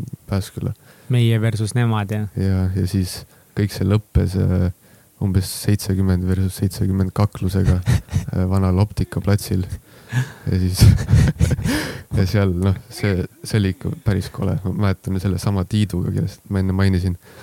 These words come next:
Speaker 1: Me panime temaga, äh, muusikatunnist panime poppi,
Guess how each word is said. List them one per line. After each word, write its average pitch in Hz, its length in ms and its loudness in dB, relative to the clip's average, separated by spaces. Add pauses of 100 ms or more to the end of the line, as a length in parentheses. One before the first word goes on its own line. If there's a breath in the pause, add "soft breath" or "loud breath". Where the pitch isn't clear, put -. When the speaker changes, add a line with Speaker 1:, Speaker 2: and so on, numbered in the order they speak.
(320 loud breath)
Speaker 1:
Me 92 220 0
panime 92 340 0
temaga, 90 400 0 (1500)
äh, 98 240 -2
muusikatunnist 107 880 2
panime 92 280 2
poppi, - 500 2